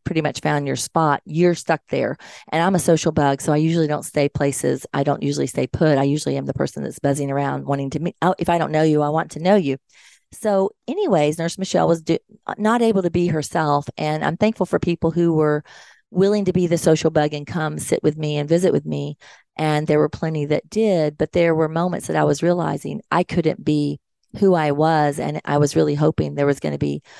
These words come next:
friendly people out there like myself who were willing to be those friendly people. But then on the last day of my trip, um, I, and I'm gonna, we're gonna be telling you on the Nurse News Analysis and other, uh, times this week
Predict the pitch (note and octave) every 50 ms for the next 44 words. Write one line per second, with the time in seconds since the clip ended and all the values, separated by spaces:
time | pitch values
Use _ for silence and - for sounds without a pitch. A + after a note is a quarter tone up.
0 | - - - - - F#3+ F#3 F3+ E3+ D#3+ - - F3 - E3 D#3 D3+ D3 C#3+ -
1 | - D3 C#3+ C#3+ C#3+ C#3+ C#3+ - - C#3+ C3+ - - D#3 D3+ D3 D3 D3 - _
2 | - - - - - - - F3 E3+ D#3 D#3+ D3 D#3 D#3 D#3 D#3 D3+ D3 D3 D3
3 | C#3+ C#3 C#3 C#3 - - D3+ C#3+ C3+ C3+ C#3 - D3+ - - - C#3 _ _ _
4 | _ _ _ _ _ _ _ _ _ _ _ _ _ _ _ - F3+ E3+ - F#3+
5 | F#3+ F#3 E3+ D#3 D3+ D3+ D#3 D#3+ F#3+ - - B3+ C#4 D#4+ E4 E4 D#4+ - - F3
6 | D#3 D3+ - _ - - - - - - _ _ - F#3+ F#3 F3 E3+ E3+ - -
7 | E3+ - - - - F3 E3+ E3 E3+ F3 F3 E3+ - - F3 F3 F#3+ F3+ E3+ D#3+
8 | - - D#3+ D#3+ D#3+ D#3+ D#3 D3+ D3+ D#3 E3 - D3+ D3+ D3 D3 D3 D3 D3 -
9 | - C#3+ D3+ D#3 D3 D3 C#3+ C#3+ C#3+ C#3 - - D3 D3 C#3+ C#3+ C#3 - C#3 C3+
10 | - - D3+ D3 D3+ C#3+ C#3+ D3 D3+ - - - - - - - - - F3 D3+
11 | D3 D3 D#3+ D3 C3+ - - D3+ C#3+ C#3+ - -